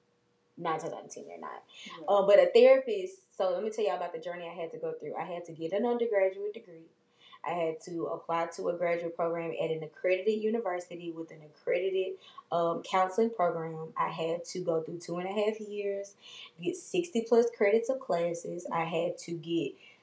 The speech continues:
Speaker 1: seven, eight hundred hours of supervised, um, counseling practice. So for the past year, I had been working a full-time job and also interning,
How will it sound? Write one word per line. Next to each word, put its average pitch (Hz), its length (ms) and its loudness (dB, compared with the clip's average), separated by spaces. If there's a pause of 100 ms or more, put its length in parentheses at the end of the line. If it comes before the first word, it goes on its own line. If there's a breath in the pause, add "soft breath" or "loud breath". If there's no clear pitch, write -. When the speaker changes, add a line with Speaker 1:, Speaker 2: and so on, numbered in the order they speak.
(200 loud breath)
Speaker 1:
seven, 226 640 4 (120)
eight 233 180 8
hundred 233 360 2
hours 196 500 2
of 160 80 -12
supervised, 214 1300 -2
um, 175 400 -2
counseling 196 460 -2
practice. 175 500 -4
So 175 80 -4
for 170 160 -4
the 170 180 -2
past 175 380 -2 (100)
year, 180 400 -6
I 160 80 -4
had 165 220 -6
been 165 240 -10
working 185 480 -2 (340 loud breath)
a 190 200 6
full-time 247 420 0
job 165 380 0 (100)
and - 160 -6 (100)
also 170 400 2
interning, 180 720 -8